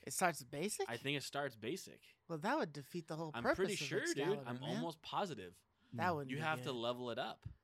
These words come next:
Speaker 1: Especially, like, Thor's hammer, that,
Speaker 2: Yeah,
Speaker 1: like,
Speaker 2: you have to
Speaker 1: those
Speaker 2: level
Speaker 1: better
Speaker 2: those
Speaker 1: be
Speaker 2: up, man.
Speaker 1: mythical, man.
Speaker 2: You have to level them up to mythical.
Speaker 3: Damn.
Speaker 2: Where in
Speaker 1: Mm.
Speaker 2: Odyssey, if you find, you know, the cool piece of gear, it comes legendary.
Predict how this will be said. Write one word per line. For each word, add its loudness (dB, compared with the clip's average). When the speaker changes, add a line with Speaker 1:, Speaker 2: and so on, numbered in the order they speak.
Speaker 1:
Especially, 4
like, 4
Thor's 0
hammer, -2
that, 2
Speaker 2:
Yeah, 4
Speaker 1:
like, 4
Speaker 2:
you 2
have 0
to 6
Speaker 1:
those 12
Speaker 2:
level 2
Speaker 1:
better 8
Speaker 2:
those 0
Speaker 1:
be 2
Speaker 2:
up, 4
man. 0
Speaker 1:
mythical, -4
man. -8
Speaker 2:
You -2
have -2
to -2
level -2
them -8
up -6
to -10
mythical. -12
Speaker 3:
Damn. -2
Speaker 2:
Where 6
in 2
Speaker 1:
Mm. -2
Speaker 2:
Odyssey, 0
if -8
you 0
find, 2
you -4
know, 0
the -4
cool -4
piece -10
of -12
gear, -4
it -8
comes -6
legendary. -8